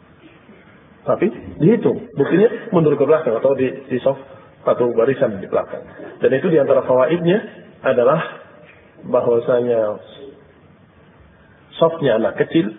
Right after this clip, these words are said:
dihitung, terangkat. Terangkat. Sehingga kalau kamu di belakang sendirian, ada anak kecil kamu tarik untuk berdiri sebelahmu, itu cukup.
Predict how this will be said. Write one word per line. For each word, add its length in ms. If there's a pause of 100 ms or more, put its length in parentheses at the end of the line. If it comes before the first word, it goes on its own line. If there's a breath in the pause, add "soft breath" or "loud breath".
(140)
dihitung, 720
terangkat. 920 (1300)
Terangkat. 400 (360)
Sehingga 160
kalau 160
kamu 160
di 80
belakang 320
sendirian, 320 (480)
ada 160
anak 160
kecil 160
kamu 240
tarik 240 (960)
untuk 160
berdiri 240
sebelahmu, 400
itu 160
cukup. 160